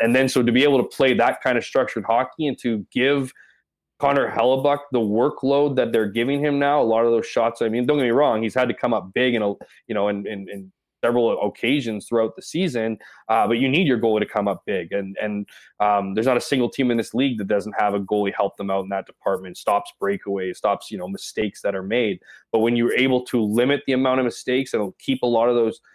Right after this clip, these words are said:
shots to the outside and, and, and allows Connor Hellebuyck to see the puck, all those ingredients that all goalies, you know, crave. When you're as good as Connor Hellebuyck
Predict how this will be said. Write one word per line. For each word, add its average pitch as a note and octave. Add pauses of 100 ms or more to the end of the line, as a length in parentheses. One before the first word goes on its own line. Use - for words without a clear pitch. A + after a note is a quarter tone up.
(200)
shots B2
to B2+
the G#2+
outside A#2+
and, A2
and, G#2+
and A2
allows A2
Connor A#2
Hellebuyck A#2
to -
see -
the A2 (120)
puck, B2
all B2
those B2+
ingredients A#2
that G#2 (480)
all B2
goalies, D3
you B2+
know, A#2
crave. D3 (300)
When A#2
you're A#2
as G2+
good D#3
as C3+
Connor C3
Hellebuyck B2